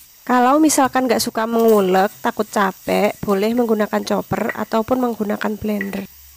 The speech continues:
Setelah bawang merah dan bawang putih halus, ini kita sisihkan dulu. Selanjutnya kita lihat dagingnya. Ini dagingnya tadi aku rebus sekitar dua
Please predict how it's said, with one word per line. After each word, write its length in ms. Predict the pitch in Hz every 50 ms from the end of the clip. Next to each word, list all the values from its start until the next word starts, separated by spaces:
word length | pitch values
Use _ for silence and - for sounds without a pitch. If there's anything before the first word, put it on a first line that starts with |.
| - - - -
Setelah 400 | - - 262 - 254 262 277 -
bawang 160 | 262 240 240
merah 240 | 240 247 240 240 240
dan 160 | - 240 226
bawang 240 | 208 233 233 226 226
putih 320 | 226 247 240 - 247 214
halus, 640 | 202 208 202 202 202 214 220 240 294 311 - - -
ini 160 | 220 214 220
kita 160 | 254 233 240
sisihkan 480 | 214 220 233 214 - 233 - 220 214 214
dulu. 320 | 202 220 214 208 208 220
Selanjutnya 560 | 233 254 - 240 220 214 - 220 - 214 226 -
kita 240 | 233 226 - 202
lihat 320 | 208 226 202 214 220 - -
dagingnya. 720 | 220 208 - - 214 208 208 208 214 208 214 233 285 302 - - - - - - - - - - - - - - - - - - -
Ini 400 | - 262 262 254 262 277 320 359
dagingnya 400 | - 254 240 - 240 233 233 233
tadi 320 | 220 226 220 220 - - 247
aku 320 | - - 226 - 226 220
rebus 400 | 220 208 _ - - 254 262 -
sekitar 400 | 240 - 226 - 220 226 226 -
dua 240 | - 220 214 208 208